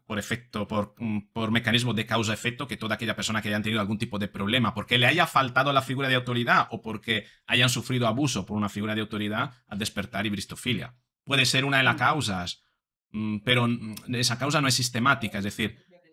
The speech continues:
Speaker 1: no todas las personas a las que sucede eso van a, mm,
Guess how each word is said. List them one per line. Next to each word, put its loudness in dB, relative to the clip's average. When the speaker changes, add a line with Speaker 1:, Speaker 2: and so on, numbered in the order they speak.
Speaker 1:
no 6
todas 2
las 2
personas 0
a 2
las 2
que -4
sucede 0
eso 0
van 0
a, 2
mm, -2